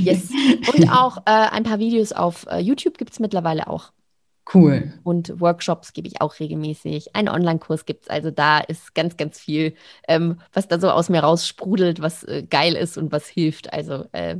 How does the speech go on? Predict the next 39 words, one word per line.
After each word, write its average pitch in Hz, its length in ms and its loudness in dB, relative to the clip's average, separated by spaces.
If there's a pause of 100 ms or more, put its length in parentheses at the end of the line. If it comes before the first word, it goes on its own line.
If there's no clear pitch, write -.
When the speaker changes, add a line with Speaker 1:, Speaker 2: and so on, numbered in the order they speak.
Speaker 1:
freue 254 180 0
mich 339 120 0
über 233 120 -2
jeden, 208 260 -2
der 214 100 -4
da 214 80 -4
vorbeiguckt. - 560 -12 (260)
Speaker 2:
Ja, 165 280 6
sehr 175 280 6
schön. 151 320 2
Packe 190 260 2
ich 185 300 -2
alle 190 160 4
Links 196 380 4
auch - 280 2
in 170 140 4
die 165 80 4
Shownotes 185 720 6
und 165 400 4 (260)
dann 175 140 8
bedanke 170 380 6
ich - 120 -4
mich - 140 0
jetzt - 160 -2
ganz, - 200 2
ganz 185 200 4
herzlich, 254 640 6
äh, 190 360 8
für 180 200 4
das 185 160 4
tolle 180 180 8
Interview 208 640 6
und, 180 300 10
äh, 180 100 4
für 175 140 -6
die 180 100 2
tollen 175 300 4
Einblicke 190 720 4
und, 170 360 2